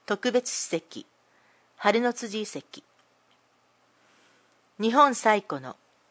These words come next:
地上式炉跡や、家猫の骨が発見された、シー史跡、唐上遺跡、長崎県最大の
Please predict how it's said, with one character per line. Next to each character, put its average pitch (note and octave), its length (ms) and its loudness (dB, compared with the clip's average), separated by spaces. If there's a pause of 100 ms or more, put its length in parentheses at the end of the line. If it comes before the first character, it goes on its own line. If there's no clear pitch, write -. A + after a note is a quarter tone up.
(160)
地 G#3 160 -6
上 C4 240 8
式 A#3+ 320 0
炉 A3+ 140 6
跡 A#3 240 2
や、 B2+ 200 -12 (760)
家 A#3+ 200 2
猫 C4 280 2
の B3+ 120 0
骨 B3 280 -2
が - 80 -6
発 - 180 -14 (100)
見 D3+ 160 -10
さ D3+ 140 -10
れ C#3+ 100 -10
た、 - 260 -10 (680)
シ - 280 4
ー - 20 4
史 - 320 4
跡、 - 340 -2 (440)
唐 A3+ 240 10
上 A3+ 280 8
遺 A3 40 0
跡、 - 460 -6 (640)
長 A#3+ 260 6
崎 - 280 2
県 D#3+ 240 -2
最 F#3+ 280 0
大 F#3 220 2
の F3 220 -2